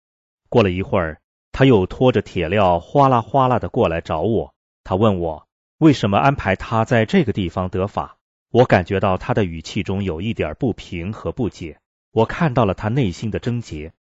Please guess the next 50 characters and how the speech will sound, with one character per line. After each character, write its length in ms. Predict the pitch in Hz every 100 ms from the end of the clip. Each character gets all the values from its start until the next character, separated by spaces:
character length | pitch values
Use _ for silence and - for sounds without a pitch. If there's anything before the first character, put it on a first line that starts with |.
| _ -
我 120 | 101
开 200 | - 131
始 160 | -
给 100 | 107
他 180 | 85 101
讲 300 | 107 92 87
宇 160 | 90 82
宙 180 | 127 101
的 120 | 87
正 180 | 127 85
法， 300 | - 69 _ _ _ _
讲 260 | - 92 92
旧 200 | 139 87
势 180 | -
力， 220 | 82 87 - _ _ _
讲 240 | 117 113
旧 180 | 110 131
势 160 | - 113
力 180 | 107
对 200 | 104 131
于 100 | 92
大 220 | 98 117 92
法 180 | 85
弟 160 | 78 107
子 160 | - 85
的 100 | 90
安 200 | 110 120
排、 320 | - 76 76 _ _
考 320 | - 82 73
验 240 | 82 110 78
和 160 | - 82
干 280 | - 92
扰。 200 | 90 76 _ _ _ _
我 140 | - 104
说 240 | - 120
旧 180 | 113 143
势 160 | 104 110
力 140 | 98
本 180 | 98 87
身 160 | -
的 80 | 120
目 200 | 117 107
的 200 | 98 90
是 160 | 87 120
要 140 | 95
淘 260 | - 85 90
汰 160 | -
一 160 | 98 82
批 160 | - 107
人， 300 | 90 73